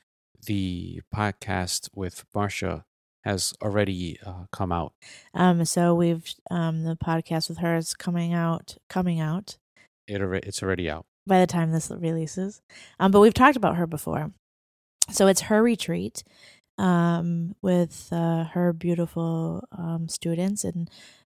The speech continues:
Speaker 2: uh, th-, I, this is my fifth year in attendance with going with her. Crazy. Five years we've been retreating together. Um, I go with her to Mexico and she comes to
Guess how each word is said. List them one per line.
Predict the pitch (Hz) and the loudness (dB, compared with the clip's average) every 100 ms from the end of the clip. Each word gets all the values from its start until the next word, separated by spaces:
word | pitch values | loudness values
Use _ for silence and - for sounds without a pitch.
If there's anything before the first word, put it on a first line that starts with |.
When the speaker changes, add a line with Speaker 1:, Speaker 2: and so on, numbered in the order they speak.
| - | -4
Speaker 2:
uh, | 170 175 | 0 0
th-, | 165 | 0
I, | - - - | -4 -8 -4
this | 180 185 | -2 0
is | 180 | 2
my | 180 | 2
fifth | 170 - 214 | 0 0 0
year | 190 175 170 | 2 4 2
in | - 170 | 2 0
attendance | 165 175 160 165 170 165 180 | 0 0 0 0 -2 -4 -4
with | 170 165 | -2 -2
going | 175 165 165 | -4 -2 -2
with | 165 - | -4 -4
her. | 156 170 233 - _ - | -4 -4 -6 -10 _ -14
Crazy. | - 160 214 214 180 165 | -6 -2 0 0 -4 -8
Five | - 180 190 | -4 0 0
years | 180 180 180 180 | 0 0 -2 -4
we've | 180 | -4
been | 175 170 165 - | -2 -2 -4 -4
retreating | 185 - 180 180 | -4 -2 -2 -2
together. | 180 175 175 180 226 - - - - - - | -2 -2 0 -2 -4 -10 -20 -20 -20 -20 0
Um, | 190 180 175 180 | 4 6 6 2
I | - 180 | 2 4
go | 185 | 4
with | 180 | 4
her | 185 | 4
to | 175 | 2
Mexico | 170 165 185 196 | 2 -2 -4 2
and | 220 208 | 2 4
she | 196 | 0
comes | - 190 190 | 0 0 -2
to | - 202 202 196 196 196 | -2 0 2 0 0 -4